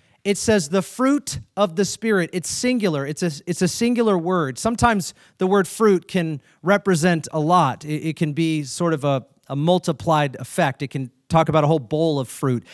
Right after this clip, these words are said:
But in this particular passage, it's very interesting. The fruit, it's a singular term.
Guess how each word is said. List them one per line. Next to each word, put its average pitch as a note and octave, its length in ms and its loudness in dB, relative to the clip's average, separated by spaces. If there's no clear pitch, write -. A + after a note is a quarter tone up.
But G#3 140 6
in A3+ 100 6
this B3+ 160 2
particular A#3+ 460 2
passage, A3+ 480 0
it's F3+ 100 -6
very B3 240 -2
interesting. G#3 480 -4
The E3 100 -2
fruit, A#3+ 460 -2
it's - 260 -6
a E3+ 80 -4
singular B3+ 640 0
term. E3 460 0